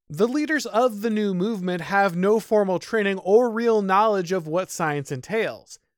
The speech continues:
They lack the necessary equipment and texts. They don't truly understand the theories involved. The concept of science that this post-apocalyptic society cobbles together is built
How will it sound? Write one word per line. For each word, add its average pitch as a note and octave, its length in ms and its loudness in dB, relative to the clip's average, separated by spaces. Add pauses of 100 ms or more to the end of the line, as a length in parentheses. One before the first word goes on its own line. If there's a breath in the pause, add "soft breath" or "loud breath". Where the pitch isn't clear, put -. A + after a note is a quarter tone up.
(120)
They G3+ 200 2
lack A#3+ 240 2
the A3+ 80 -6
necessary G3+ 580 -4
equipment F3 480 -4
and D3 160 -6
texts. - 540 -6 (200)
They G3 120 0
don't C4 180 -4
truly C4 400 -6
understand G3+ 680 -6
the E3+ 80 -6
theories F#3 480 -4
involved. F3+ 540 -2 (1160)
The F#3+ 80 -6
concept C#4+ 560 -8
of E3 100 -6
science F3 680 -6
that E3 240 -4
this E3+ 240 -4
post-apocalyptic F#3+ 1300 -4
society F3 500 -4
cobbles E3 480 -4
together A3+ 580 -4
is A3+ 360 -6
built C#4 360 -8